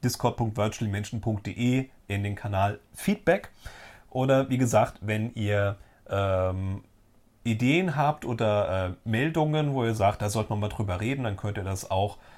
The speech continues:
in den Kommentaren oder auf unserem Discord-Server uns dann zukommen lassen und dann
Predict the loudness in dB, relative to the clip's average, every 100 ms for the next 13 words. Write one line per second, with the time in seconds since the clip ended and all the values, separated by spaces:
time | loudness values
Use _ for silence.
0 | -14 -6 -4 -2 -2 0 2 4 4 2
1 | 0 0 -2 -4 -4 -4 -4 -4 -2 -2
2 | 0 -2 -2 -6 -6 -6 -2 0 0 -4
3 | -6 -20 -18 -2 0 4 4 6 4 4
4 | -2 -4 -2 0 0